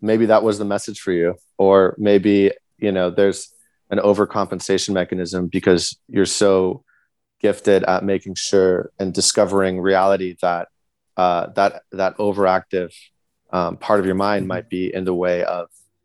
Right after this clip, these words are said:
Speaker 1: just letting go to receive something right now. So there's
Speaker 2: Jumping too quickly onto something. "Oh, that
Speaker 1: <laughs>
Speaker 2: must be it." And
Speaker 1: Maybe. Yeah. So
Speaker 2: Yeah.
Speaker 1: it's, it's a discovery process. You know, I'm
Speaker 2: Mm-hmm.
Speaker 1: not, I'm not trying to say what it is, but it's really,
Speaker 2: Mm-hmm.
Speaker 1: it's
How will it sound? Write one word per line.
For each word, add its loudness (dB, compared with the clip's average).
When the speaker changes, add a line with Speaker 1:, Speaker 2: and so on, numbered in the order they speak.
Speaker 1:
just -14
letting 0
go -2
to -8
receive -6
something -6
right -4
now. -6
So 0
there's 2
Speaker 2:
Jumping 0
too -6
quickly -4
onto -8
something. 0
"Oh, 2
that 0
Speaker 1:
<laughs> 2
Speaker 2:
must -6
be -6
it." -12
And -10
Speaker 1:
Maybe. 2
Yeah. 4
So 0
Speaker 2:
Yeah. 6
Speaker 1:
it's, -4
it's 0
a 4
discovery 2
process. -6
You -6
know, 0
I'm 0
Speaker 2:
Mm-hmm. 2
Speaker 1:
not, 2
I'm -2
not -2
trying -4
to -6
say -2
what 0
it 0
is, -2
but 2
it's -4
really, 2
Speaker 2:
Mm-hmm. -12
Speaker 1:
it's -8